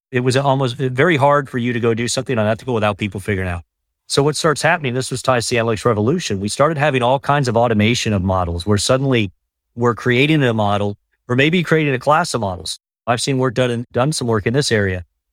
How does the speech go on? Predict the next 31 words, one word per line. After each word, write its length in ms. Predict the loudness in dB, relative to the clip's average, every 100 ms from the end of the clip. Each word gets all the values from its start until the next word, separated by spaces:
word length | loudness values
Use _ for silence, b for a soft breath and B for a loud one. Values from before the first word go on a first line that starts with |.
| _
I 100 | 0
build 320 | 2 2 2
you 80 | 0
a 60 | 2
couple 260 | 0 0
of 80 | -2
price 260 | 0 0 0
elasticity 600 | 0 0 0 -2 0 0
models 340 | 2 2 0
for 140 | -2 -2
a 40 |
couple 260 | 0 0 -2
of 100 | -2
your 100 | -2
products. 520 | 0 0 -2 -6 -4
We 80 | 0
recognize 800 | 0 0 -2 0 0 2 0 -4
the 100 | -4
common 420 | 0 0 2 0
framework 640 | 0 2 2 2 0 0
and 140 | -4 0
type 240 | 0 0
of 80 | 0
input 320 | 0 0 0
variables 340 | 0 2 2
that 140 | 2 2
are 40 |
working 340 | 2 0 0 -2
in 80 | 0
your 100 | -2
scenario. 560 | 0 0 2 0 -2